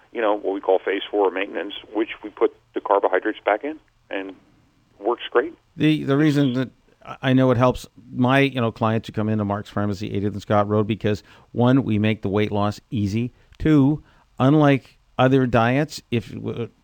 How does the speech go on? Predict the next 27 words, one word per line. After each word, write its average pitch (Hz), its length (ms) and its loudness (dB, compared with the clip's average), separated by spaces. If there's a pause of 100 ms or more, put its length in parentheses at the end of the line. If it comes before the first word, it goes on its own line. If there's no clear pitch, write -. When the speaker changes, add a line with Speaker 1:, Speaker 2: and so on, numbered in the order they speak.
(180)
Speaker 2:
you 110 200 -2
don't 123 180 4
cut 143 260 -2
the, 117 120 -12
you 113 80 -6
know, 104 300 -2
the, 101 220 -4
the 107 120 -12
carbohydrates, 110 840 0 (400)
you 110 120 -2
can't 131 420 0 (280)
reduce 110 440 0
the 107 100 -2
weight 107 320 -2
as 110 200 -2
much. 113 360 -2
And 110 180 -6
number 117 260 -2
three, 131 400 -2 (200)
you 135 240 4
maintain 120 840 0
your 104 180 0
muscle 104 400 0
mass. 82 360 -8
And 104 160 -6
having 139 440 2
muscles, - 560 -2